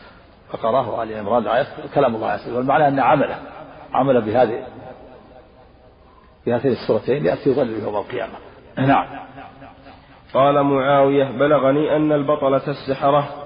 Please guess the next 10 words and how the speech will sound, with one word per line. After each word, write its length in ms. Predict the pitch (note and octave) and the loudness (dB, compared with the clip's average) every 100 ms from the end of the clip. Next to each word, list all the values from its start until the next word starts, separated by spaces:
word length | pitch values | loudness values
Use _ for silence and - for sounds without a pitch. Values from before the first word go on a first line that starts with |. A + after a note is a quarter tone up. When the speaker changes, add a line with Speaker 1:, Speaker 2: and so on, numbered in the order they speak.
| - - - - | -18 -20 -18 -12
Speaker 1:
نعم. 200 | B2+ - _ _ - | -12 -12 _ _ -16
نعم. 180 | B2+ D3+ - - _ _ - - - - - _ G#2 G2+ F#2+ F#2 - G2+ - - _ _ - | -10 -10 -10 -20 _ _ -20 -20 -20 -20 -20 _ -20 -20 _ _ -20 -20 -20 -20 _ _ -16
وش 160 | - | -10
واحد؟ 240 | B2 A2+ B2 - _ - - - - | -8 -8 -12 -20 _ -20 -20 -18 -6
الآيات 340 | B2+ B2 C#3 - | -2 0 -2 -4
تأتي 260 | A2+ - C3+ | -8 -8 -12
نفسها؟ 400 | B2+ - C3 D3+ - - - - G2 - - - _ - - | -12 -12 -12 -12 -20 -20 -20 -20 -20 -20 -20 -20 _ -20 -16
لا، 120 | A#2+ - - - - - A2 | -14 -16 -20 -20 -20 -20 -12
كلام 200 | - D3+ | -10 -8
الله. 180 | B2 - | -10 -12